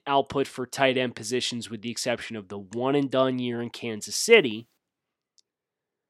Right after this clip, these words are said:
Miami's talent in the passing game by standing firm, not bringing in any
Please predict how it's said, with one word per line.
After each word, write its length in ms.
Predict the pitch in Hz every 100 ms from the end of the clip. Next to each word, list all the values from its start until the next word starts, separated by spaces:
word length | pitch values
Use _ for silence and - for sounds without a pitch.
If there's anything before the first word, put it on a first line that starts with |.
| _ _ _ _ _ 117
Miami's 640 | 127 139 156 185 185 -
talent 640 | - - - 190 165 127 127 -
in 160 | 147
the 80 | 156
passing 540 | - 175 190 - 135
game 240 | 117 110 113
by 160 | 104
standing 720 | 101 - - 123 131 151 170 165
firm, 560 | - 202 175 139 123 - - _
not 300 | 104 104 113
bringing 340 | - 143 151 165
in 180 | 160 170
any 520 | 139 143 151 156